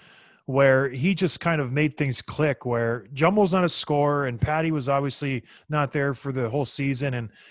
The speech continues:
Pavs just was the guy when you needed the goal, when you needed a play to be made, whether it was on the power play or the penalty kill or a face-off in a, a crucial point of the game. He came through, and he just has that clutch factor where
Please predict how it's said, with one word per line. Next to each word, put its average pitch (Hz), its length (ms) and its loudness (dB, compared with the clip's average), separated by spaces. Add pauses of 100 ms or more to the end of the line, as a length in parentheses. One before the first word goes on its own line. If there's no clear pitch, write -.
(440)
Pavs 196 300 0
just - 260 0
was 156 320 0
the 170 80 2
guy 165 400 2
when 151 160 2
you 135 100 0
needed 175 280 2
the 180 80 0
goal, 151 360 4
when 135 140 2
you 131 80 0
needed 170 220 2
a 165 40 -2
play 165 240 0
to 160 60 0
be 147 100 2
made, 139 380 0
whether 135 200 2
it 139 40 -2
was 135 160 -2
on 127 80 -4
the 123 80 -4
power 147 300 2
play 156 200 0
or 147 80 2
the 123 80 -4
penalty 147 340 -4
kill 143 220 0
or 135 380 0
a 127 140 -6
face-off 147 640 -2
in 131 140 -6
a, 131 180 -6
a 127 80 -6
crucial 151 320 -2
point 151 200 0
of 139 40 -2
the 131 60 -4
game. 135 280 -2 (640)
He 190 220 2
came 202 300 0
through, 143 500 2 (480)
and 143 300 2
he 147 120 0
just 180 260 2
has 170 280 0
that 147 280 0
clutch - 460 -2
factor 139 600 -4
where 120 400 -2